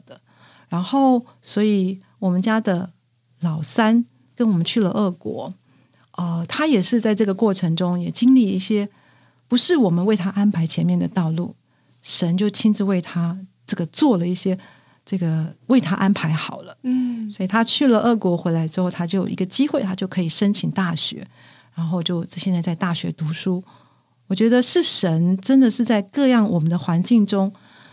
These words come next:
Speaker 1: 引领我们。那我们做什么事呢？我们就是与神一同的工作、生活。
Speaker 2: 嗯。
Speaker 1: 我觉得这位神不是只是一个我们看，认为他就是一个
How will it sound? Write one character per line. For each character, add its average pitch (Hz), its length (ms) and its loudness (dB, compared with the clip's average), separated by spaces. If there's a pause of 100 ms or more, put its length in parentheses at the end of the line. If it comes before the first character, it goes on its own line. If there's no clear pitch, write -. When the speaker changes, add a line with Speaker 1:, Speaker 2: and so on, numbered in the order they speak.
(1400)
Speaker 1:
引 240 220 6
领 233 200 6
我 190 100 2
们。 - 180 -8 (420)
那 262 140 2
我 185 140 2
们 175 160 4
做 240 220 2
什 175 160 -4
么 160 80 -2
事 196 160 -2
呢？ 175 120 0
我 165 80 -2
们 160 80 0
就 190 140 -2
是 190 380 -2
与 220 120 4
神 185 320 2
一 240 80 4
同 170 240 -2
的 160 180 -4 (440)
工 226 260 6
作、 233 360 2 (120)
生 208 380 2
活。 - 380 -6
Speaker 2:
嗯。 - 40 -20 (600)
Speaker 1:
我 190 80 -4
觉 226 60 4
得 294 80 4
这 359 100 4
位 349 80 4
神 202 220 4
不 190 80 0
是 277 120 0
只 214 140 0
是 196 140 -2
一 214 40 0
个 180 300 -2 (140)
我 180 100 -6
们 165 160 0
看， - 180 -10
认 226 160 6
为 175 140 2
他 208 140 0
就 208 100 0
是 196 180 -6
一 190 80 -2
个 185 240 -4